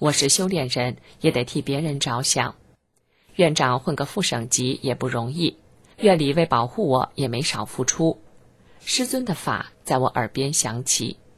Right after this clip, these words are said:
一个不动就治万动。选自美国中部法会讲法，就同意了。第二天开会，到省法院发言时，会议主持人点我的名字，让我说。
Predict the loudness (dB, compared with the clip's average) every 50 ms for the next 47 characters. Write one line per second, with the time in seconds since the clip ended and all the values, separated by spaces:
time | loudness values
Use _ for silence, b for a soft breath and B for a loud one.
0 | _ _ -20 -20 _ _ _ _ _ _ _ 0 0 2 2 2 0 -2 -2 -6
1 | -6 -4 0 2 2 2 2 2 -4 -10 -20 -16 _ -2 0 0 0 0 -2 -4
2 | -4 -4 -4 -2 -2 -4 -4 -4 -6 -4 0 0 0 0 -2 -8 -18 _ _ _
3 | _ _ _ _ _ -20 -20 -20 -20 -20 -20 -20 -20 -20 _ -20 -20 _ _ _
4 | -20 -20 _ -2 0 2 2 2 0 0 0 2 2 2 0 B B B B 0
5 | 0 0 2 2 0 2 2 0 0 0 0 2 2 2 2 0 -4 -6 -6 -6
6 | -4 -4 -4 -2 -2 -2 -2 -2 -4 -4 -4 -4 -4 -4 -4 -10 -16 _ _ _
7 | _ _ _ _ _ _ _ _ _ _ _ _ -20 -20 _ -14 -6 -2 0 0
8 | 0 0 -2 -2 -4 -2 -2 -2 -2 -2 -2 0 0 0 -2 -2 -10 _ _ _
9 | _ _ _ -20 -20 -20 _ _ -20 -20 -20 -20 -20 -20 -20 -8 2 4 4 4
10 | 4 4 0 0 0 0 0 0 2 2 2 2 2 B B B B B 2 4
11 | 6 6 6 4 2 0 -2 0 0 0 0 0 2 2 2 2 0 0 -2 0
12 | 0 0 0 0 2 4 4 4 4 0 -2 -2 B B B B B 4 6 6
13 | 6 4 4 2 2 2 0 0 2 2 2 2 0 0 0 0 0 2 0 0
14 | -2 -2 -4 -4 -4 -4 -2 0 2 2 2 0 0 -2 0 0 0 0 -2 0
15 | 2 2 6 6 6 4 4